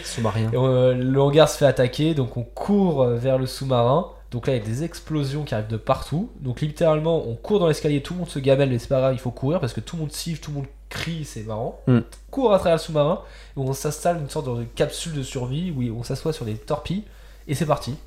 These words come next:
Speaker 2: On doit partir du hangar, plus loin sous l'eau, et on doit remonter en surface après.
Speaker 1: Ouais, c'est ça.
Speaker 2: On
Speaker 1: Et
Speaker 2: doit s'échapper.
Speaker 1: et, et c'est la première attraction que je vois où c'est vraiment interdit de monter avec un téléphone.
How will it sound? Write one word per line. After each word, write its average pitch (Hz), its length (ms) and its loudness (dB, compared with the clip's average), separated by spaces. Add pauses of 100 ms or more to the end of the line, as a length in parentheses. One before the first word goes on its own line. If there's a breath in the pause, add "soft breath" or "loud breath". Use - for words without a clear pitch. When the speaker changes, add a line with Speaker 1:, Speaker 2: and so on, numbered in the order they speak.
(220)
Speaker 2:
On 127 80 -2
doit 131 460 6 (220 loud breath)
partir 165 320 2
du 160 100 0
hangar, 147 480 4 (680)
plus 151 120 -2
loin 143 160 0
sous 165 180 -2
l'eau, 165 160 4
et 185 40 4
on 139 80 2
doit 127 100 4
remonter 143 260 0
en 147 80 -4
surface 117 320 -8
après. 110 240 -8 (160)
Speaker 1:
Ouais, 127 100 8
c'est 139 120 4
ça. 120 260 8
Speaker 2:
On 123 80 8
Speaker 1:
Et - 20 8
Speaker 2:
doit 123 120 12
s'échapper. 120 400 6 (240)
Speaker 1:
et, 127 260 2
et 131 60 4
c'est - 180 0
la 135 120 10
première 170 320 6
attraction 160 340 2
que 151 60 0
je 139 100 2
vois 139 220 4
où 147 100 -2
c'est 117 160 0
vraiment 120 400 4
interdit 147 480 2
de 123 80 0
monter 131 260 0
avec 123 240 2
un 117 60 2
téléphone. 131 560 0